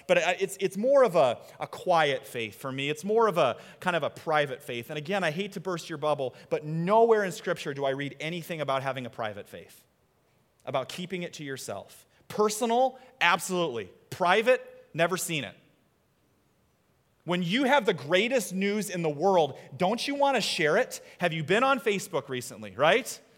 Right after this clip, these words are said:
Birth announcements, weddings, engagements, we bought a house, whatever it is. People put these things in the paper and pay big money to do that because they want to share the good news of what's going on.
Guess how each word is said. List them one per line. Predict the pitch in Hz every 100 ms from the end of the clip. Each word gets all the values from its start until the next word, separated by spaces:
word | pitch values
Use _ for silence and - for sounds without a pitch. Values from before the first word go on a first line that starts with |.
| _ _ _ _ _ _ -
Birth | 147 285 233
announcements, | 220 175 143 - 139 127
weddings, | 151 277 254 175 147 147
engagements, | 160 214 294 233 165 151 123
we | 165
bought | 175 254
a | 247
house, | 196 262 233 -
whatever | 190 247 262 262
it | 247
is. | 262 196 - - -
People | 233 254
put | 262 262
these | 247 214
things | 247 220
in | 220
the | 214
paper | 226 240 226
and | 185
pay | 165 202
big | 160 254
money | 240 262 247
to | 196
do | 196
that | 180 170 - -
because | 202 226
they | 233
want | 233 220
to |
share | - - 247 262 294
the | 269
good | 220 277
news | 247 262 240 180
of | 190
what's | 214
going | - 220 214
on. | 208 190 120